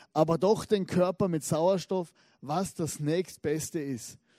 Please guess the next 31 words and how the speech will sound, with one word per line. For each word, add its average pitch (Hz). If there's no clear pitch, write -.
Und 202
es 233
ist 190
medizinisch 214
erwiesen, 208
wenn 185
du, 196
wenn 180
Leute 180
depressiv 214
sind, 135
gell, 160
dann 185
gibt's 156
ja 185
so 165
eine 139
Lichttherapie, 170
oder? 123
Man 185
schickt -
sie 190
in 170
irgendwie, 165
äh, 139
äh, 139
in 143
ein, 139
in 135
ein 143
Solarium. 139